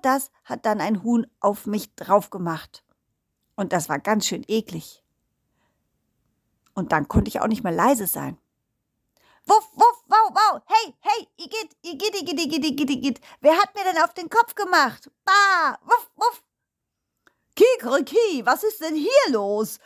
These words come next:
Warum bellst du denn so, hä? Noch ist es nicht sieben Uhr früh. Ich bin der Hahn, ich krähen, hä?“ „Einer, einer deiner Hühner hat mir auf den Kopf gemacht.“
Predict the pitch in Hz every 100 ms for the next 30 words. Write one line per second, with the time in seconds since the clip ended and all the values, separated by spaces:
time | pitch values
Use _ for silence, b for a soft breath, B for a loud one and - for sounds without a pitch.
0 | b 254 277 403 339 294 494 480 - 320
1 | 254 240 214 226 214 208 165 381 480 508
2 | _ _ _ - 302 302 381 - 320 294
3 | 277 220 247 214 220 220 202 - 262 220
4 | 160 B 220 381 508 - - 233 247 240
5 | 180 175 180 - 392 - - - 190 180
6 | 170 156 - _ - 294 554 - _ _
7 | _ _ _ _ _ _ _ _ _ _
8 | _ _ - 330 381 339 240 _ 269 320
9 | 370 294 285 262 240 359 392 294 320 311
10 | 285 302 320 294 440 453 403 311 262 196
11 | - _